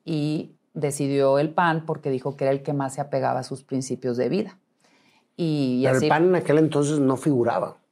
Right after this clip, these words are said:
Speaker 1: No, no,
Speaker 2: Mm.
Speaker 1: no figuraba, había sido un partido de oposición siempre,
Speaker 2: Mm.
Speaker 1: y, pues, decidió meterse a-, ahí y, y, y, pues, él nunca nos, nos impuso nada, pero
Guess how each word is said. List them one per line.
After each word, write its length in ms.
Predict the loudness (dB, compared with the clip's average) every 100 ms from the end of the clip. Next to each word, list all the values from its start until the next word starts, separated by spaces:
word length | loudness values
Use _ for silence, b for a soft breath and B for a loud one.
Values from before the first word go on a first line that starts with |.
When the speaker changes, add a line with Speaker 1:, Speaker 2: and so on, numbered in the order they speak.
| _ _ b b b
Speaker 1:
No, 460 | 0 2 2 -2 -12
no, 300 | -2 2 2 0
Speaker 2:
Mm. 180 | 0
Speaker 1:
no 140 | 2 2
figuraba, 580 | 2 4 4 6 6 6
había 200 | 4 2
sido 160 | 0
un 80 | 2
partido 320 | 0 2 4
de 80 | 4
oposición 760 | 2 0 -2 -4 0 0 0
siempre, 720 | 2 2 4 2 2 2 0 -8
Speaker 2:
Mm. 80 | b b b b -4
Speaker 1:
y, 460 | 0 2 4 4 2 2
pues, 340 | 0 0 -16 -12 -2
decidió 480 | 0 2 2 4
meterse 460 | 4 2 0 2 4
a-, 320 | 4 4 4
ahí 420 | 4 4 0 -4 b b b -4
y, 320 | 0 0 -2
y, 460 | -2 0 0 -2 -6 -4 0 0 0 -2
y, 60 |
pues, 240 | -2 0 2
él 160 | 4
nunca 240 | 2 2 2
nos, 260 | 2 0
nos 380 | -2 -2 -2 -2
impuso 340 | -2 -2 0
nada, 380 | 2 4 4 4
pero 280 | 4 4 2